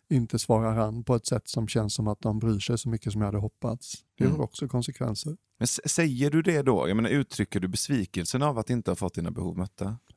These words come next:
Speaker 1: Ja, det har hänt. Det har hänt. Jag är väl en av alla de som är lite nervös kring vissa sorters behov. Jag är ganska lätt för att be om hjälp,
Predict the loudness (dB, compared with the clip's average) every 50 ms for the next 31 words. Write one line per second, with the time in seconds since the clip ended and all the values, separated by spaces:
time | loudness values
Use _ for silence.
0 | _ 0 4 4 6 6 4 4 4 2 2 2 0 0 -2 -4 -6 -10 -14 -20
1 | -20 _ _ _ _ _ _ _ _ -4 -2 0 2 2 2 2 0 -2 2 4
2 | 6 6 6 6 4 4 4 4 4 4 4 4 4 4 6 4 4 4 4 2
3 | 2 0 0 2 2 4 4 4 2 0 0 2 2 4 4 2 0 -4 _ _
4 | _ _ _ _ _ _ _ _ _ _ _ _ _ 0 2 4 4 4 2 2
5 | 2 4 4 6 6 6 4 2 0 -2 -6 -2 0 2 2 2 2 0 0 -2
6 | -2 -2 -2 -2 -2 -2 -2 -6 -4 0 0 2 2 2 2 2 2 2 0 -2
7 | -2 0 0 2 2 2 0 -2 0 0 0 2 4 2 2 2 2 2 2 2
8 | 2 2 0 -2